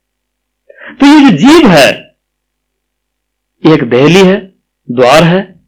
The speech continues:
इस पर राम नाम रूपी मणि को रख दे, बाहर और भीतर दोनों तरफ प्रकाश होगा। थोड़ा हम गहरा जाते हैं इसमें कि ये जो नाम ले रहे हैं,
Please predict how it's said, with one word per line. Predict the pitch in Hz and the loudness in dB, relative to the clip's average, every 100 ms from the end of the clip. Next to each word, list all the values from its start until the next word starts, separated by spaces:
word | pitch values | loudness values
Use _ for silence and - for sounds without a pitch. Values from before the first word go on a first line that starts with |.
| _ _ _ _ - | _ _ _ _ -4
इस | 233 - | -2 -2
पर | - 269 311 - _ _ _ _ _ | -2 0 0 -8 _ _ _ _ _
राम | 131 139 165 202 214 | -4 0 2 2 2
नाम | 170 156 185 180 | 2 2 2 0
रूपी | 160 202 | 0 0
मणि | 151 135 190 262 | 0 2 2 2
को | 165 | 0
रख | 131 | -2
दे, | 117 - - _ _ _ _ _ _ _ _ _ _ - | -4 -10 -12 _ _ _ _ _ _ _ _ _ _ -14
बाहर | 135 156 165 156 | -2 0 2 0
और | 127 | 0
भीतर | 131 135 175 180 - - | -2 0 0 -2 -8 -12
दोनों | 139 147 160 | -4 0 0
तरफ | 190 233 | -2 -6
प्रकाश | - - 127 - - | -6 -4 -4 -6 -16
होगा। | - _ _ _ _ _ _ _ _ _ _ _ 62 _ _ _ _ _ _ _ _ _ - | -20 _ _ _ _ _ _ _ _ _ _ _ _ _ _ _ _ _ _ _ _ _ -6
थोड़ा | 151 147 | -2 0
हम | 131 | -2
गहरा | 120 135 135 | -2 -4 -2
जाते | 147 147 | -4 -2
हैं | 160 | -4
इसमें | 147 165 233 _ _ _ _ _ _ _ _ _ _ _ _ _ _ _ - - | -4 -8 -12 _ _ _ _ _ _ _ _ _ _ _ _ _ _ _ -20 -6
कि | 220 | -2
ये | 233 | 2
जो | 233 | 2
नाम | 190 190 208 180 | 2 2 2 2
ले | 165 170 | 2 4
रहे | 202 | 2
हैं, | 156 98 - _ | 0 -4 -10 _